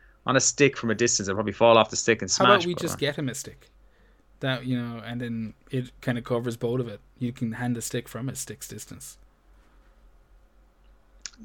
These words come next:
Speaker 1: Uh, yeah, let's consider it. <laughs> 'Cause I don't know how to
Speaker 2: Yeah,
Speaker 1: respond to
Speaker 2: yeah,
Speaker 1: that.
Speaker 2: I was figuring, uh, you were completely thrown by that one, and that's, that's fair enough.
Speaker 1: <laughs>
Speaker 2: Um, before we wrap it up, folks,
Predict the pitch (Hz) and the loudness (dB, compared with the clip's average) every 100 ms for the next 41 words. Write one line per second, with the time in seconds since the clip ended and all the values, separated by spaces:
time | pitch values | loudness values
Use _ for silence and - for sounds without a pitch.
0 | - - 165 165 165 165 202 - 139 - | -20 0 4 6 6 4 0 -6 -8 2
1 | 165 160 123 127 - - 147 - 113 101 | 2 4 6 8 8 6 6 8 6 6
2 | - - - - _ - - - 139 113 | 2 -14 -16 -20 _ -20 -20 -2 0 4
3 | 120 - 190 170 185 185 165 143 220 220 | 2 6 4 6 6 6 4 6 10 12
4 | 202 196 190 175 180 - 254 240 196 165 | 12 12 12 10 10 6 4 8 8 6
5 | 151 143 139 139 139 143 135 135 131 131 | 2 4 4 4 2 2 4 2 2 0
6 | 139 135 131 135 135 131 131 127 123 123 | 2 2 0 0 0 0 0 0 0 0
7 | 113 - 170 208 - - 151 - - 127 | -4 -6 -4 -4 -4 -6 -6 -6 -6 -2
8 | 123 110 110 - - - 143 - - 143 | 0 -2 -6 -12 -18 -8 -6 -6 -6 -2
9 | 139 135 139 139 139 156 156 139 247 233 | 2 2 2 0 -6 -2 -2 4 4 4
10 | 170 147 151 135 160 156 - 165 156 - | 2 4 2 4 4 4 0 -2 -2 -6